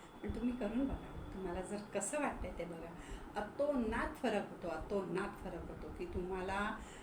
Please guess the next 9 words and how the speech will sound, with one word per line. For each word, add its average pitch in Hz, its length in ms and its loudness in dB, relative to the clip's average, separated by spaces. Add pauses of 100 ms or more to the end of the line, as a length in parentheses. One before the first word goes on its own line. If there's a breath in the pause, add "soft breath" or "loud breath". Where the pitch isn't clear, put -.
(140)
तुम्ही 214 260 4
जेवढं 180 560 4 (160)
ध्याना-, 185 640 0
ध्यान 185 420 2
कराल, 170 560 2
जेवढं 175 440 4
शांत 175 420 -2
राहाल, 180 320 -2
स्वतःच्या - 680 2